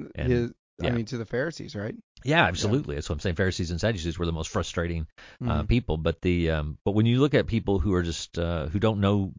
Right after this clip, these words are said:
Speaker 1: who don't know God and who are robbed of that knowledge and information, then yeah, the,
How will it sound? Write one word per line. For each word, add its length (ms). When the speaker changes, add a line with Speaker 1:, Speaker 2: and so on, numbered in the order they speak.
Speaker 1:
who 120
don't 240
know 220
God 380
and 180
who 180
are 140
robbed 500
of 140
that 220
knowledge 340
and 80
information, 720
then 420
yeah, 340
the, 240